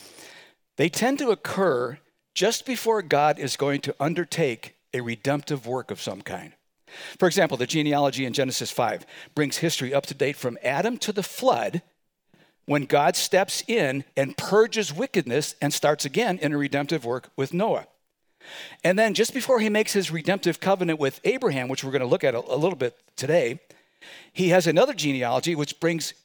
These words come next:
history up from that time up to the time of that act of redemption in the Abrahamic covenant. See, the Bible is God's story, and though he doesn't give us all the details, he lets us know that life was going on in between the highlights in these genea-, in these, in the stories.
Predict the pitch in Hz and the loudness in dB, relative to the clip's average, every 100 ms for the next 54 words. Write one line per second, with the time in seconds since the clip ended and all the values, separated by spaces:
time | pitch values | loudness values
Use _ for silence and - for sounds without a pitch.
0 | _ _ 170 175 156 156 160 - 147 139 | _ _ 0 2 -2 0 0 2 -2 -2
1 | 113 170 262 - 151 135 143 - 165 190 | 0 2 2 0 -2 0 -2 -2 0 0
2 | - 160 160 156 156 135 165 226 - _ | 0 -2 0 0 0 2 4 4 -2 _
3 | 131 127 143 123 123 120 - 151 175 _ | 0 0 -2 -4 -4 -4 -2 -4 -6 _
4 | _ - 135 131 135 131 - 143 143 123 | _ -4 -2 0 -2 -2 -4 -4 -2 -4
5 | 135 123 - _ - 220 135 90 - _ | -4 -6 -12 _ -2 -2 -2 -8 -16 _
6 | _ _ _ _ _ _ _ - - - | _ _ _ _ _ _ _ -20 -20 -6
7 | 233 202 170 240 277 240 - 208 - 226 | 2 4 6 4 2 0 2 2 2 2
8 | 202 147 156 185 277 277 262 254 185 233 | 2 2 0 2 2 2 0 -2 -2 0
9 | 226 156 151 - - - - - 180 226 | 2 2 2 -4 -8 -20 -20 -2 4 6
10 | 254 - 233 240 165 147 214 233 320 330 | 6 2 0 2 2 2 0 0 0 -2
11 | 285 294 285 170 170 262 - 240 - 226 | 0 0 0 0 0 0 -2 -2 0 0
12 | 208 196 240 127 - _ _ _ _ _ | 0 2 0 -2 -8 _ _ _ _ _
13 | _ - 180 170 - 185 160 143 180 156 | _ -4 -2 -2 0 0 0 2 2 2
14 | 107 - - - 131 127 131 135 120 123 | 0 -4 -10 -6 -6 -6 -4 -2 -2 -2
15 | 131 120 120 135 123 - 175 151 - | -4 -4 -6 -6 -6 -4 -2 -2 -4